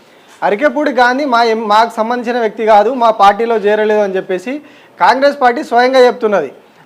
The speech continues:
ముఖ్యమంత్రి రేవంత్ రెడ్డి మొన్న ఢిల్లీలో చిట్చా-, మీడియాతో చిట్చాట్ చేస్తూ ఆయన క్లియర్ కట్‌గా చెప్పిర్రు, అరకెపూడి గాంధీ బీఆర్ఎస్ పార్టీలోనే ఉన్నారు, మా పార్టీలోకి రాలేదు అని చెప్పేసి.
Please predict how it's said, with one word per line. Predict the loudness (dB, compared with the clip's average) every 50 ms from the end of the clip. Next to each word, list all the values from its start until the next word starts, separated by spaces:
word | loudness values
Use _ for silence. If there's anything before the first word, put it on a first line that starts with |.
| _ -18
ముఖ్యమంత్రి | -10 -6 -4 -2 -2 -2 -2 0 -2 0
రేవంత్ | 0 0 0 0 -2 -2 -2
రెడ్డి | -2 -2 -2 -2
మొన్న | -4 -2 -2 0 0
ఢిల్లీలో | -2 0 -2 -4 -2 -2 0 0 0 0
చిట్చా-, | -2 -6 -12 -8 -4 -2 -2
మీడియాతో | -2 0 0 2 2 2 0 -4
చిట్చాట్ | -6 -8 -12 -4 0 2 2 2 0
చేస్తూ | -4 -6 -6 -8 -10 -10 -10 -12 -14 -20 _ _ _ _ _
ఆయన | -6 -6 -6
క్లియర్ | -4 0 2 2 2 4 2
కట్‌గా | 2 2 2 2 2
చెప్పిర్రు, | 2 2 -2 0 0 -2 -2 -2 -4 -6 -12 -20 _ _ _ _ _ -4
అరకెపూడి | -4 -2 0 0 0 0 0 -2 -2
గాంధీ | 0 2 0 0 0 -2
బీఆర్ఎస్ | 0 4 4 4 4 4 0 0 2
పార్టీలోనే | 2 2 2 2 2 2 0 0 0
ఉన్నారు, | -2 -2 0 0 0 0
మా | 2 0 0
పార్టీలోకి | 2 4 2 2 4 2 0 0 0 0 2
రాలేదు | 2 4 4 4 4 2 0 0
అని | -2 -2 -4 -6
చెప్పేసి. | -10 -10 -12 -14 -16 -18